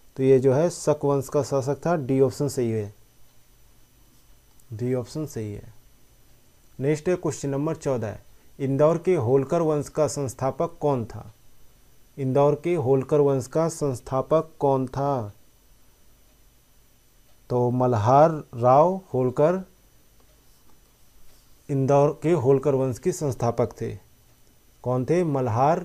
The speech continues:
राव होलकर। अगला है क्वेश्चन नंबर पन्द्रहवाँ, अफगान वंश का अंतिम शासक कौन था? ये क्वेश्चन एमपीपी से दो हज़ार चौदह के एग्जाम में पूछा गया है। अफगान वंश का अंतिम शासक बताना है,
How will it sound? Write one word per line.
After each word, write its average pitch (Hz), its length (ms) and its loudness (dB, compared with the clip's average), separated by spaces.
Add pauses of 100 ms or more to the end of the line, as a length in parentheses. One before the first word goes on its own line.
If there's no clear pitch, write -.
राव 131 300 0
होलकर। 117 500 -2 (1200)
अगला 139 260 2
है 175 60 0
क्वेश्चन 135 380 -6
नंबर 143 240 -2
पन्द्रहवाँ, 117 580 -4 (380)
अफगान 143 480 2
वंश 147 320 -2
का 170 160 -4
अंतिम 147 440 -6
शासक 139 420 -6 (200)
कौन 156 260 0
था? 113 320 -10 (520)
ये 135 180 0
क्वेश्चन 147 420 0
एमपीपी 139 500 -4
से 160 160 -4
दो 139 100 0
हज़ार 131 200 0
चौदह 135 300 -2
के 139 140 -2
एग्जाम 131 280 0
में 160 120 -2
पूछा 147 340 -4
गया 110 240 -2
है। 98 180 -10 (840)
अफगान 135 460 0
वंश 139 320 -2
का 165 140 -2
अंतिम 135 440 -4
शासक 131 340 -4
बताना 123 400 -2
है, 110 260 -8